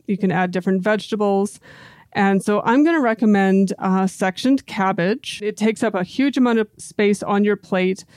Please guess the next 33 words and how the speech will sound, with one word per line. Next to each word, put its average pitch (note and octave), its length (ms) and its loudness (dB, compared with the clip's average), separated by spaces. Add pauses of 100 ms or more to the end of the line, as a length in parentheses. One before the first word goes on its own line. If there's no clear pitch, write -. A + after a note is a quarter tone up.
(160)
It - 40 -20
takes G#3+ 200 -2
a G#3 60 0
long G3+ 320 2
time A3 260 0
to G#3 100 -2
eat G#3 220 0
it, C#4+ 320 -4
and G#3 180 2
it's G3 220 -2
really G3+ 300 0
delicious. F3+ 680 -4 (380)
But B3 300 -2
you A#3+ 180 2
can A#3 140 0
also G#3 300 0
have F#3+ 460 0
asparagus A3 680 0
or F#3 160 -2
broccoli G#3 560 0
or F3 420 0
cauliflower, G3+ 920 0
um, F3 300 0
different G3 340 -2
kinds F#3 200 -2
of F3+ 80 -6
things F3+ 200 -4
like F3 140 -6
that F3 200 -2
as F#3+ 200 -4
your F#3+ 80 -2
side F3 280 -4
dishes. - 480 -10